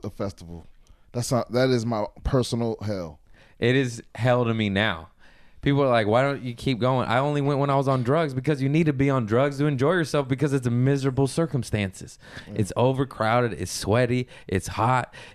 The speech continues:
Speaker 2: The bands you even are seeing would be better in a small theater or smaller venue. You know,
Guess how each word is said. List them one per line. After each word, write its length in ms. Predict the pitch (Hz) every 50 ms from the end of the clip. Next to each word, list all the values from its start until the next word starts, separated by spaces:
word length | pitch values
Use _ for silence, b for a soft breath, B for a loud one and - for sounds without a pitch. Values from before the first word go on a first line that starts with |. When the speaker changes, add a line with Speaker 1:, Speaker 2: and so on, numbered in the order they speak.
| B -
Speaker 2:
The 220 | - 113 113 113 104
bands 480 | 101 117 123 135 143 143 147 139 120
you 100 | 123 127
even 400 | 110 107 127 131 127 135 123 113
are 120 | 107 98 95
seeing 420 | - - 147 147 147 131 113 104
would 120 | 107 110 110
be 100 | 110 104
better 380 | 90 98 113 127 123 123 117
in 120 | 113 104 98
a 40 |
small 320 | 87 - - 110 113 117 107
theater 540 | - - - 117 120 117 104 101 101 90 85
or 60 | 87
smaller 420 | - - 110 110 110 110 107 101
venue. 380 | 92 104 117 123 113 98 90 90
You 240 | 87 82 82 95 95
know, 160 | 92 90